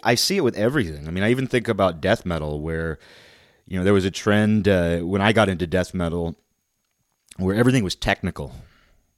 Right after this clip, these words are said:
You know, every band, it's like there were just tons of weird dissonant notes crammed in.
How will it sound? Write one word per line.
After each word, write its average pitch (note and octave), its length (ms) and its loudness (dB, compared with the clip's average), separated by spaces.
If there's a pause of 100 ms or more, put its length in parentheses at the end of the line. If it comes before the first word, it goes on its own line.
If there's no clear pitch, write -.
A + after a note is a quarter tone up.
(800)
You E2 120 -6
know, E2 100 -2
every G#2 240 2
band, G2 460 2
it's F2 160 -8
like F2+ 160 -2 (380)
there F2+ 120 0
were F2+ 80 4
just F2 280 0
tons A#2+ 440 0
of D2 180 -4 (220)
weird G#2 540 2
dissonant G2 480 0
notes F2+ 400 -2
crammed F#2 640 -2
in. E2 420 -2